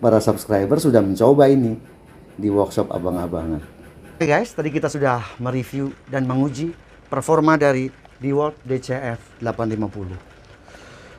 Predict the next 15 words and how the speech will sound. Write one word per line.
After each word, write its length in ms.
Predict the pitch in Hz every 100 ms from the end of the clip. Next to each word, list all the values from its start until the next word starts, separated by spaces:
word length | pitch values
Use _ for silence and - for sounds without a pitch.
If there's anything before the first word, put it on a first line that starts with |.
| -
Sebuah 560 | - 143 139 151 143 151
power 240 | 147 139
tools 400 | 151 160 185 -
ya, 160 | 113 143 - - - _ - _
seganteng 720 | - 135 117 135 147 151 151
ini 320 | 143 117 151 160 - -
dijual 480 | 117 107 127 127 123
dengan 240 | 117 117
harga 320 | 113 117 113 113
dua 240 | 117 120
koma 240 | - 117 113
tigaan, 720 | - 107 117 110 104 98 131 - - - - -
ya, 160 | 110
unit 320 | 123 113 113 -
only. 400 | 117 104 120